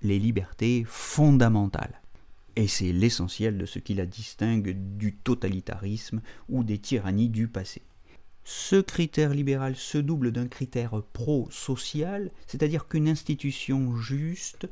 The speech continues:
s'accommode des inégalités dans la mesure seulement où elle profite aux plus défavorisés,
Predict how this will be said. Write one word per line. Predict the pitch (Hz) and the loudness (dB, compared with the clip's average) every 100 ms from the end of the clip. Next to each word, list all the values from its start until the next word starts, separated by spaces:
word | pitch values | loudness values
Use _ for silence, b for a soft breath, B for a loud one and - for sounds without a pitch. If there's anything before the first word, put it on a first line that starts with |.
| B | B
s'accommode | - - 180 - 170 151 135 117 | -2 0 0 0 0 2 2 2
des | 107 110 113 139 | 2 2 2 2
inégalités | 165 143 135 131 139 - 190 | 2 4 4 2 0 0 0
dans | 156 220 247 | 2 2 2
la | 233 | 2
mesure | 208 202 160 143 156 139 113 - | 2 2 2 0 0 0 0 -2
seulement | - 127 107 101 95 | 0 2 4 2 2
où | 110 143 | 4 6
elle | 131 | 6
profite | 120 110 135 - 143 | 4 0 0 0 0
aux | 113 | 0
plus | - 127 | 2 0
défavorisés, | 117 117 139 123 117 113 110 104 98 | 4 4 4 2 0 0 0 0 -2